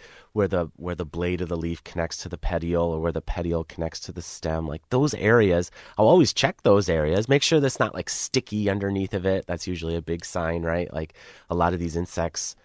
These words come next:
produce honeydew, which is sticky to the touch. That's, you, I don't usually have a magnifying glass, so that,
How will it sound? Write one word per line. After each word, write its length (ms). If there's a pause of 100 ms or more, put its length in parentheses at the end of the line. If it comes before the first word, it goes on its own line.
(320)
produce 300
honeydew, 680
which 180
is 80
sticky 440
to 120
the 100
touch. 360 (480)
That's, 380 (200)
you, 280
I 100
don't 220
usually 320
have 140
a 40
magnifying 520
glass, 260
so 180
that, 200